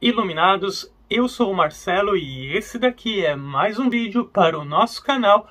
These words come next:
O Mundo dos Cristais Mágicos. Hoje, meus amigos, nós vamos falar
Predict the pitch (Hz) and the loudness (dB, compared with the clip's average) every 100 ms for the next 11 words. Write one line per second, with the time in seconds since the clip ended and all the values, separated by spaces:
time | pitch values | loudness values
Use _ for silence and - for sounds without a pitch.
0 | _ _ - 208 175 196 254 233 175 196 | _ _ 6 6 6 6 8 6 2 -8
1 | - 170 - 202 202 165 - 151 131 151 | -10 -18 -2 2 2 0 -10 -16 0 4
2 | 214 175 170 165 143 - - _ _ _ | 4 4 -6 -10 -10 -12 -20 _ _ _
3 | - 262 254 247 240 240 233 220 202 202 | 0 2 4 2 2 0 0 -2 -6 -6
4 | 170 117 147 220 247 - 214 190 190 | -8 -10 -4 -2 0 2 4 4 2